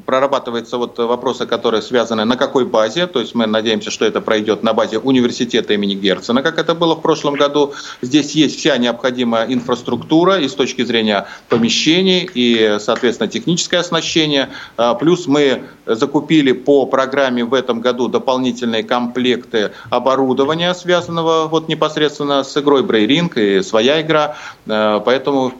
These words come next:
еще раз хочу сказать, что мне кажется, что мы, э, готовы.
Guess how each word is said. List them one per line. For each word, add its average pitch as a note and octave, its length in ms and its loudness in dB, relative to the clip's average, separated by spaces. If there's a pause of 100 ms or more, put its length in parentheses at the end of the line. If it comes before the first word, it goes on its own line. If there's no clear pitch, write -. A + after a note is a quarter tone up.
еще B2 220 -2
раз D#3 80 0
хочу D3 160 -4
сказать, C3 180 0
что - 160 -2
мне D#3 140 2
кажется, E3+ 260 -2
что B2 160 -4
мы, D3 340 0
э, G#2 500 2 (120)
готовы. A#2+ 220 0